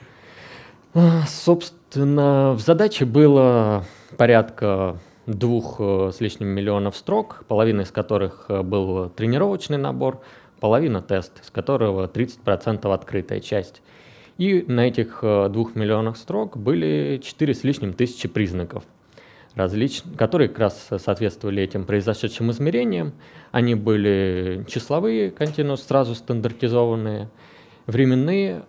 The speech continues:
а, какие-то даты от некоторой неизвестной точки в некоторых неизвестных единицах,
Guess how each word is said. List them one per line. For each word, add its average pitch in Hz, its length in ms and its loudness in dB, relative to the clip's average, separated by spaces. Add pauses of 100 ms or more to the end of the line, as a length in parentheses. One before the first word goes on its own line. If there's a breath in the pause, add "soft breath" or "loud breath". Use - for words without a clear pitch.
а, 139 720 -2
какие-то 135 460 0
даты 127 580 0
от 120 200 0
некоторой 117 460 0
неизвестной 113 580 0
точки 147 380 -2
в 101 80 -6
некоторых 117 400 0
неизвестных 104 580 -2
единицах, 101 640 -4